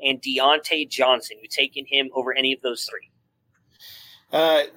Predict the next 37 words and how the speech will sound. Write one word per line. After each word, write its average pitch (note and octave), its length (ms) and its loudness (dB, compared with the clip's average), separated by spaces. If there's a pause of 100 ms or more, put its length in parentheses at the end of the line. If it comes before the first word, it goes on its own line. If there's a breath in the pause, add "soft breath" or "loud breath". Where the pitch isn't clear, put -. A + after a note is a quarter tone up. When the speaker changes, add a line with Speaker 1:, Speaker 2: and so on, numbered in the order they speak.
Speaker 2:
no, D3 380 2
and D#3 200 -8
it's D#3+ 180 -6
interesting. D#3+ 540 0
So C#3+ 300 0
the C#3 80 0
A D3+ 200 2
D E3 100 0
P - 180 -10
you C#3+ 260 -8
got D3 260 0
for C3 160 -8
him, B2+ 280 -8
he C3 160 -12
must - 440 -4
be C3+ 140 -6
falling C3+ 560 -2
in B2 180 -14
A B2+ 200 -6
D B2+ 100 -12
P B2+ 220 -12
instead A#2+ 340 -12
of A2+ 140 -14
rising B2+ 440 -4
after A2+ 300 -10
Newton, B2 300 -12
because A#2 360 -14
on A#2+ 220 -8
Fantasy D3 420 -10
Pros A#2 340 -12
now A#2 200 -6
his A2+ 160 -14
A A#2+ 100 -10
D A#2 80 -12
P B2 160 -16
was A2+ 140 -14
fifty-seven. C3+ 760 -10